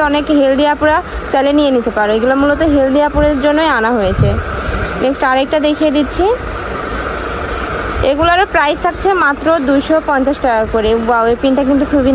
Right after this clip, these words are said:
নাইস। নেক্সট আরেকটা দেখিয়ে দিচ্ছি স্কাই কালারের মধ্যে, অ্যাশ কালারের মধ্যে। এই একটা থাকছে, প্রাইস থাকছে মাত্র দুশো পঞ্চাশ টাকা করে। আমি লাস্ট ওয়ান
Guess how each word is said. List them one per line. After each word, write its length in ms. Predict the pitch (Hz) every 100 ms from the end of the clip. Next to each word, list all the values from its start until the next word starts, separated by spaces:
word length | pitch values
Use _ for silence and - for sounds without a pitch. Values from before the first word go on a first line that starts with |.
| 247
নাইস। 320 | 202 196 220 - - - - - - - - - - - -
নেক্সট 220 | 254 262
আরেকটা 300 | - 262 269
দেখিয়ে 360 | 302 311 302 320
দিচ্ছি 320 | 285 285 - 339 339
স্কাই 220 | - 285 285
কালারের 380 | 294 269 269 269
মধ্যে, 280 | 240 233 262 311 415 - -
অ্যাশ 180 | - 269 -
কালারের 320 | 302 285 294 262
মধ্যে। 260 | 220 220 302 453 - - - - - - - - - - - -
এই 160 | 240
একটা 240 | 254 254 262
থাকছে, 440 | 269 254 - - 277 359 415 - - - - -
প্রাইস 280 | 277 277 320
থাকছে 280 | 339 330 - 381
মাত্র 300 | 320 285 302 311
দুশো 380 | 262 277 302 311
পঞ্চাশ 380 | 302 262 254 262
টাকা 240 | 254 220 208 208
করে। 140 | 220
আমি 140 | 226 247
লাস্ট 220 | 262 285 -
ওয়ান 140 | 320